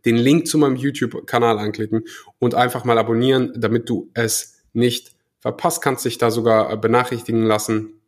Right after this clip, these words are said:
bei der Premiere. Also du wirst schon so ein Bild von der Doku sehen. Und, äh, ja, ich freue mich, wenn du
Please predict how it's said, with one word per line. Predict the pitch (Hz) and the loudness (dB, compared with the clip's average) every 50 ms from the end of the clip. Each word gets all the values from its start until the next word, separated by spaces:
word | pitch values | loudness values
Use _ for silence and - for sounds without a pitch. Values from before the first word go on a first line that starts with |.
| _ 131 | _ -4
bei | 117 110 | -2 0
der | 110 107 | 0 0
Premiere. | - - 107 107 107 107 104 107 | 0 0 0 2 2 2 2 2
Also | 104 98 98 98 95 | 0 0 -2 -4 -6
du | 98 101 98 104 | -6 -6 -4 0
wirst | 107 110 110 - - - - _ _ _ _ _ | 2 2 2 0 -2 -10 -12 _ _ _ _ _
schon | - - 113 110 | -6 -2 -2 0
so | 107 104 101 | 0 0 0
ein | 101 98 98 - - - _ _ _ _ | -2 -4 -6 -10 -16 -20 _ _ _ _
Bild | - 113 107 117 120 123 117 113 - - - - _ _ _ _ _ _ _ _ _ | -12 -2 2 4 4 4 4 2 -2 -6 -12 -14 _ _ _ _ _ _ _ _ _
von | - - - 113 110 | -6 -2 2 2 2
der | 107 | 2
Doku | 104 107 101 101 107 | 2 0 0 0 -2
sehen. | 101 95 95 98 98 98 98 | -2 0 2 2 2 2 0
Und, | - - - 104 98 98 95 95 - - | -4 -6 -8 -8 -6 -6 -8 -8 -8 -10
äh, | 101 104 104 113 | -10 -8 -8 -6
ja, | 120 135 156 151 113 - - - | -4 -4 -4 -6 -8 -12 -18 -14
ich | - - - | -10 -8 -8
freue | - - - 156 160 180 185 | -6 0 2 4 4 6 6
mich, | 190 196 185 - - - - - - - _ _ _ _ | 4 4 2 -2 -8 -16 -20 -20 -20 -20 _ _ _ _
wenn | - 131 131 | -2 0 2
du | 131 131 139 147 147 143 - | 2 2 2 0 -2 -6 -12